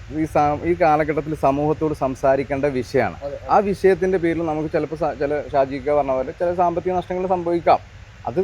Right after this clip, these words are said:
Speaker 1: ഉൾക്കൊള്ളാൻ അദ്ദേഹം തയ്യാറാണ്. പക്ഷെ എങ്കിലും ഇത് ഈ ജനങ്ങളോട് സംസാരിക്കണം എന്നുള്ള തീരുമാനമാണ്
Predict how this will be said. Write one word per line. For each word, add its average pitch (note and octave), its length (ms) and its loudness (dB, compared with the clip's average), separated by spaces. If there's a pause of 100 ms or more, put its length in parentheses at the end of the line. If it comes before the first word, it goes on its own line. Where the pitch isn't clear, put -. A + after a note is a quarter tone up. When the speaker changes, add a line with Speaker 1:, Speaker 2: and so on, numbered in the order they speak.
(120)
Speaker 1:
ഉൾക്കൊള്ളാൻ F3 480 0
അദ്ദേഹം D#3 340 0
തയ്യാറാണ്. F3 520 2 (300)
പക്ഷെ C#3+ 180 0
എങ്കിലും E3+ 640 2 (260)
ഇത് D#3 240 0 (400)
ഈ D#3 100 0
ജനങ്ങളോട് D#3 580 0
സംസാരിക്കണം D3+ 720 -2
എന്നുള്ള C#3+ 240 -2
തീരുമാനമാണ് A#2 640 -2